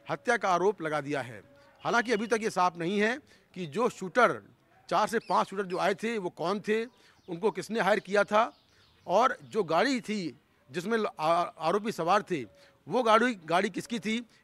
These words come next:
ये भी अभी साफ नहीं है। तो हरियाणा पुलिस की एसआईटी इस पूरे मामले की जांच कर रही है और जांच के बाद साफ होगा कि आखिर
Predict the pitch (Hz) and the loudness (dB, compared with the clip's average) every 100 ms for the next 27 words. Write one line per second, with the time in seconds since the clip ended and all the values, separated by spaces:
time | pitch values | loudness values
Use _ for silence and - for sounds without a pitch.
0 | - 165 196 220 196 180 175 160 180 190 | -4 0 2 2 0 0 0 0 -2 0
1 | 220 - _ _ 185 151 160 208 262 214 | -2 -6 _ _ -6 -4 0 4 4 4
2 | 220 - 214 160 170 190 226 - 185 180 | -6 0 0 0 -2 -2 -6 -2 -2 0
3 | 170 185 160 151 - 190 180 202 196 240 | -2 -4 -4 -2 -2 -2 -2 0 0 -2
4 | - _ _ 190 196 180 226 - 320 180 | -10 _ _ -2 -2 0 -2 0 0 0
5 | 190 190 170 196 185 - _ _ _ 180 | -2 -4 0 2 2 2 _ _ _ 2
6 | 208 214 262 285 | 2 6 4 2